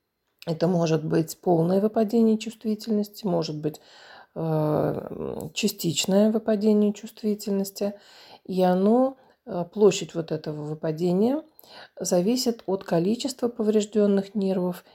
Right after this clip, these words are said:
и от тяжести повреждения. Следующий симптом — это появление непривычных ощущений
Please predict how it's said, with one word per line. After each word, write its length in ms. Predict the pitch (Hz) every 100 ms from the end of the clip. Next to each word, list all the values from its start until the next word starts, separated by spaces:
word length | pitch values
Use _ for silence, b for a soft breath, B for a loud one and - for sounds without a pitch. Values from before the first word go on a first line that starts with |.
| b -
и 220 | 208 226
от 300 | 190 190 - -
тяжести 680 | 190 156 135 - - - - -
повреждения. 800 | 151 151 139 147 - - - - b b
Следующий 560 | - 220 240 208 190 175
симптом — 540 | - 185 180 185 170 -
это 240 | 180 180
появление 760 | 175 190 196 196 208 180 170 160
непривычных 920 | 170 180 190 190 202 190 - 160 -
ощущений 880 | 170 - 208 - 170 160 196 254